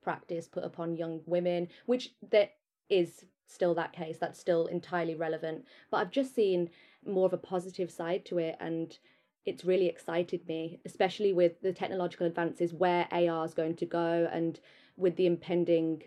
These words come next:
five G impact that's going to happen. I think it is really exciting to see how the, these boundaries can be pushed.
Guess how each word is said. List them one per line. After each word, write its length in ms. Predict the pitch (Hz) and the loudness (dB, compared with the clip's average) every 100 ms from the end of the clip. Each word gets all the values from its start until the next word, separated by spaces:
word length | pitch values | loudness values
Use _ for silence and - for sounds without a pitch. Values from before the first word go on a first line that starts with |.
| - - | -12 -2
five 280 | 175 170 | 2 2
G 400 | 147 185 175 180 180 | 2 2 4 2 0
impact 420 | 180 175 185 - | -4 -2 -4 -4
that's 200 | - - | -8 -6
going 180 | 180 175 | -6 -4
to 100 | 180 | -4
happen. 400 | 175 - 180 180 | -6 -2 -2 -2
I 120 | 175 | -4
think 340 | 180 170 - - - _ - | -2 -2 -2 -12 -20 _ -4
it 100 | 180 | 0
is 160 | 180 | 0
really 240 | 175 180 175 | 4 4 4
exciting 540 | - 185 180 175 170 | 0 0 0 0 -6
to 100 | 175 | -6
see 200 | - 180 | -2 -2
how 300 | - 185 170 | -2 0 0
the, 240 | - 175 - | 2 0 0
these 200 | 180 180 | -4 -2
boundaries 420 | 170 175 180 180 | -2 -2 -2 -4
can 140 | - 175 | -4 -6
be 100 | 170 | -6
pushed. 560 | - 185 170 - - | -4 -2 0 -4 -14